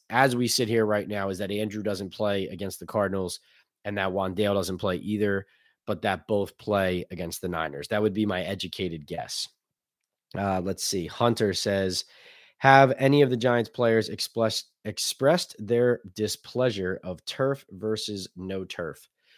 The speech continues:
Well, they were extremely vocal last season that they wanted grass. Uh, Julian Love was leading that charge, but essentially the whole locker room,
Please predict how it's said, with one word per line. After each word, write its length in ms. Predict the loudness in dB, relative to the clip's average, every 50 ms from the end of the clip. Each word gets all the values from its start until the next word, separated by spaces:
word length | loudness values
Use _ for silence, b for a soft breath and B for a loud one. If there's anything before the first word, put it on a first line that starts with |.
| b b b b b b b b 2
Well, 260 | 4 6 6 6 6
they 140 | 6 6 6
were 140 | 6 6 4
extremely 500 | 4 2 -2 0 0 2 2 2 2 2
vocal 460 | 2 2 0 0 0 0 -2 -2 0
last 340 | -2 0 0 0 0 0 -2
season 440 | 0 0 0 0 2 2 2 2 2
that 120 | 0 0
they 80 | 0 -2
wanted 380 | -2 -2 -2 -4 -4 -6 -8
grass. 760 | -10 -10 -8 -4 -2 0 2 2 2 2 2 0 -2 -4 -4 -6 -8
Uh, 200 | -8 -8 -8 -6
Julian 360 | -4 -2 0 0 0 0 -2
Love 320 | -2 0 2 4 4 2
was 180 | 0 -4 -4 -2
leading 280 | -2 0 0 0 0
that 200 | 0 0 0 -2
charge, 460 | 0 0 2 4 4 4 2 0 -4 -6
but 180 | -6 -6 -6 -6
essentially 420 | -8 -4 0 0 0 0 0 -2 -2
the 100 | -2 0
whole 200 | 0 0 0 0
locker 320 | 0 2 0 0 0 -2
room, 380 | -2 -2 -2 -2 -2 -4 -6